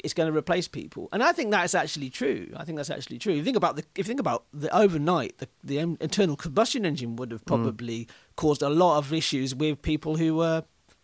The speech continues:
Speaker 1: looking after horses.
Speaker 2: Yeah.
Speaker 1: You know, it,
Speaker 2: Yeah.
Speaker 1: it kind of, these things happen. I
Speaker 2: Mm.
Speaker 1: don't, I, I'm not gonna gloss over the,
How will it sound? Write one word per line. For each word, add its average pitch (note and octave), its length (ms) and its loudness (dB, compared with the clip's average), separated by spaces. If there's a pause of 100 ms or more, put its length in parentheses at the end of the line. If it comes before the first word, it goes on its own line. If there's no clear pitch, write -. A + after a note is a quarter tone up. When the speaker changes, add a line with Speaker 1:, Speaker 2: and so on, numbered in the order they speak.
(320)
Speaker 1:
looking D#3+ 320 -4
after D#3+ 240 -2
horses. C3 540 0 (340)
Speaker 2:
Yeah. G3 60 4
Speaker 1:
You G#3 60 6
know, G#3 120 6
it, F#3 80 2
Speaker 2:
Yeah. - 80 2 (100)
Speaker 1:
it F#3 100 -4
kind G#3+ 240 2
of, F3+ 120 -2 (520)
these G3 240 2
things F3 260 0
happen. C3 480 -4 (460)
I A2 120 2
Speaker 2:
Mm. F3 40 6
Speaker 1:
don't, F#3+ 220 2
I, C#3 220 2
I'm F3 80 2
not F3+ 160 0
gonna D#3+ 260 0 (800)
gloss E3 260 4
over D3+ 240 4
the, C3 300 -2